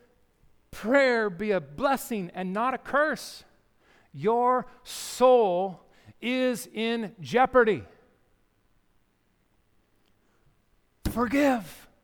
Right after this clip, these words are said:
Release in his power. It's not easy.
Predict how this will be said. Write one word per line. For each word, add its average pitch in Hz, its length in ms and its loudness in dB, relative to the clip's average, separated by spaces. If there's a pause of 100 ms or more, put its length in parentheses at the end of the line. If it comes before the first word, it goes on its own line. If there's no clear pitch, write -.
(1900)
Release 254 920 -2 (1700)
in 262 460 -6
his 247 640 -6
power. 190 600 -14
It's - 160 -20
not 202 220 -18
easy. 262 520 -10